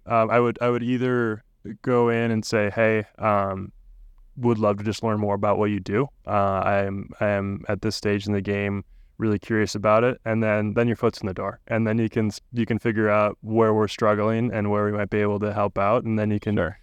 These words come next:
Speaker 1: say, "Hey, like, I heard, I heard you guys might be looking for something here." Um, the, the other, the other thing you can do is be very, very specific. You could
Speaker 2: Mm.
Speaker 1: say, "Hey,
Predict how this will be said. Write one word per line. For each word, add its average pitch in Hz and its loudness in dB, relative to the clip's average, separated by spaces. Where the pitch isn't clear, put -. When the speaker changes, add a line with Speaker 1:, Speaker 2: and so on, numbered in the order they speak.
Speaker 1:
say, 117 0
"Hey, 120 4
like, 98 0
I 110 0
heard, 107 0
I 107 0
heard 104 0
you 104 0
guys 101 -2
might 104 0
be 107 -2
looking 104 -2
for 101 -4
something 104 -2
here." 101 0
Um, 101 2
the, 113 0
the 107 0
other, 120 0
the 123 0
other 123 4
thing 123 -2
you 120 0
can 120 0
do 123 0
is 101 -4
be 104 -6
very, 107 2
very 101 -2
specific. - -8
You 113 -2
could 107 -2
Speaker 2:
Mm. 92 -4
Speaker 1:
say, 107 0
"Hey, 107 0